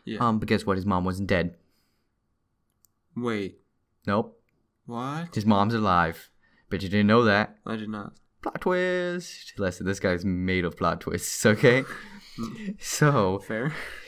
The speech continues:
Speaker 2: so he goes to see his mom that's not dead, right?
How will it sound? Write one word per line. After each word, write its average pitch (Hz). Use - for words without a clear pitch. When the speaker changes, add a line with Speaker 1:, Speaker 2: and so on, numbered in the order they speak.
Speaker 2:
so 113
he 110
goes 110
to 147
see 143
his 156
mom 131
that's 123
not 104
dead, 101
right? 107